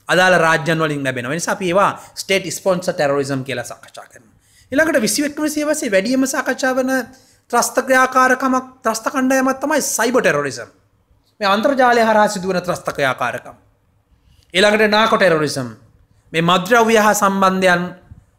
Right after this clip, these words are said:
නිර්මාණය කරගනිමින් නිර්මාණය වී තිබෙන ත්‍රස්තවාදී කණ්ඩායම්. ඒ වගේම බයෝ ටෙරොරිසම්,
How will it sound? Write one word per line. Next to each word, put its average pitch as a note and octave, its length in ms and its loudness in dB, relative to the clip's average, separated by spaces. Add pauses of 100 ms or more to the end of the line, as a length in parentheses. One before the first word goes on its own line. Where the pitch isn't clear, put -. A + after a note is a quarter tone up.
(540)
නිර්මාණය F3 500 2
කරගනිමින් D#3+ 460 2
නිර්මාණය C#3 500 -2
වී C3 140 -6
තිබෙන C3 220 -14
ත්‍රස්තවාදී A#2 580 -10
කණ්ඩායම්. A2 480 -18 (440)
ඒ D#3+ 100 0
වගේම F3+ 300 2
බයෝ E3 200 4
ටෙරොරිසම්, G#3+ 460 2